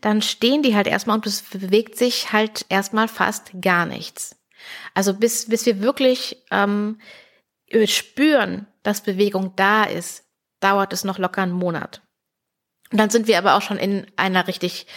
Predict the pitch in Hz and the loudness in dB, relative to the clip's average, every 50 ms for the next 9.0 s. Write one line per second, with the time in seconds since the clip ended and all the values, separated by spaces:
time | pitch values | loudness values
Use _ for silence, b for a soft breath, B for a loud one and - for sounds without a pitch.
0 | B B B B B - - - - 196 190 185 - 180 170 160 - B B B | B B B B B -12 -4 0 2 2 2 2 -2 -6 -8 -8 -10 B B B
1 | B B B B B - 196 196 185 185 170 165 165 170 170 - - - - - | B B B B B -2 0 0 2 2 2 0 0 -2 -4 -6 -8 -10 -4 0
2 | 175 180 180 180 180 180 165 143 175 175 180 - - - - 180 170 170 175 170 | 2 4 4 4 2 4 2 2 2 0 -2 -8 -12 -10 -6 -6 -4 -4 -6 -8
3 | 170 - - 202 - - _ _ _ - 196 208 208 - 233 220 214 - 202 185 | -10 -12 -14 -16 -18 -20 _ _ _ -2 0 0 0 0 0 0 2 0 -2 -2
4 | - - - 247 240 240 254 277 294 285 - - 226 220 214 220 220 - - 214 | -2 0 2 2 2 2 2 -2 -4 -6 -2 0 2 2 2 2 0 -2 -4 -2
5 | 208 208 208 - 220 214 208 208 214 214 208 196 190 196 208 190 196 - 226 220 | -2 -2 0 2 2 2 2 0 0 2 2 2 2 2 0 -2 -2 -2 0 0
6 | 220 220 220 220 220 - 262 269 - - B B B B B B B B B B | 2 2 2 0 0 0 0 0 -2 -4 B B B B B B B B B B
7 | _ _ _ - - _ - - 226 214 185 214 240 233 - 233 226 - 233 220 | _ _ _ -20 -20 _ -4 0 0 2 4 2 0 0 0 -4 -2 0 0 -2
8 | 220 - - - - 208 196 202 - - - 254 254 262 269 269 285 285 294 | -2 -4 -12 -8 -6 -6 -6 -6 -6 -8 -2 0 2 4 4 2 0 -4 -8